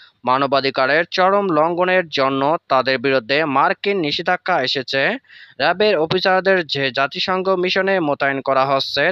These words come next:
তা নিয়ে আপনি কতটা উদ্বিগ্ন? যেখানে যুক্তরাষ্ট্র সেখানকার উল্লেখযোগ্য তহবিলের যোগানদাতা,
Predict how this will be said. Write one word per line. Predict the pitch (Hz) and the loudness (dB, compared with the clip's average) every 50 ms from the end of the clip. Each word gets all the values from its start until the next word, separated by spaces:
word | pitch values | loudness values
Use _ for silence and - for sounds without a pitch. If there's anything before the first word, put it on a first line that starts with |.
| - - | -2 -2
তা | 170 180 190 | 0 0 2
নিয়ে | 196 202 202 208 | 2 0 0 0
আপনি | 185 139 170 190 - - 202 202 202 196 - - | 0 -2 -2 -4 -4 -4 -4 -2 -2 -4 -2 -2
কতটা | 190 190 - 185 - 139 131 | -2 -2 -2 -2 0 0 0
উদ্বিগ্ন? | 131 117 113 127 135 131 120 127 135 135 131 131 131 131 - _ _ _ - - - - - - _ - | 0 -2 -2 -4 -4 -4 -2 -2 0 0 0 0 -2 -4 -8 _ _ _ -20 -20 -20 -20 -20 -20 _ -10
যেখানে | 113 110 135 127 - 139 139 135 131 | -6 -4 -2 -2 0 0 0 0 -2
যুক্তরাষ্ট্র | 120 131 131 - - - 131 131 131 - - - 139 139 147 180 214 240 - - - - _ - | -2 -4 -6 -2 0 0 2 2 0 0 -2 -2 0 0 0 0 0 -4 -8 -16 -20 -20 _ -8
সেখানকার | - - 175 175 - 202 208 202 - 214 202 202 175 | -4 -2 -2 0 0 0 -2 0 0 0 0 0 0
উল্লেখযোগ্য | 127 151 151 160 165 185 180 165 170 190 190 175 175 190 190 - - | -2 -2 -2 0 0 0 0 0 0 -2 -2 0 0 0 -2 0 0
তহবিলের | 139 139 147 156 156 165 175 180 185 185 170 139 | 0 0 0 0 0 0 0 2 2 0 0 -2
যোগানদাতা, | 127 131 123 139 139 139 139 127 131 127 - 131 131 143 180 233 | -4 -2 0 0 0 0 0 0 0 0 2 2 2 2 2 -2